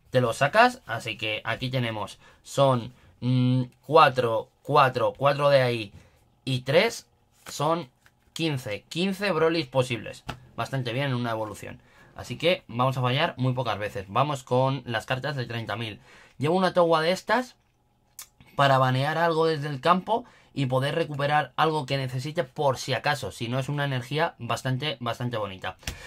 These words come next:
<laughs> Después llevo dos Masked Saiyan, que para la fase defensiva son treinta miles y la fase defensiva para, mm, poder por una energía,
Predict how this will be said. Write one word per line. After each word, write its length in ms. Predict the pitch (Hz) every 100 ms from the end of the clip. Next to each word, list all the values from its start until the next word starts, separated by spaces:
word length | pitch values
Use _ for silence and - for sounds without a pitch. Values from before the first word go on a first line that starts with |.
| - -
<laughs> 460 | 180 139 - 127 - - - -
Después 400 | 131 131 156 147
llevo 320 | 131 156 127 -
dos 220 | 131 160
Masked 340 | 175 170 160
Saiyan, 460 | - 170 185 226 247 - - _ _
que 800 | - 143 139 135 135 135 131 127
para 200 | 131 127
la 100 | 123
fase 220 | 143 139
defensiva 560 | 143 135 139 165 160 127
son 200 | 139 135
treinta 320 | 139 139 135
miles 400 | 143 156 135 113
y 100 | 120
la 120 | 117
fase 180 | 127 127
defensiva 480 | 139 131 131 139 127
para, 280 | 120 117 113
mm, 320 | 110 113 104
poder 260 | 113 131 127
por 120 | 123
una 180 | 135 135
energía, 580 | 131 123 147 135 101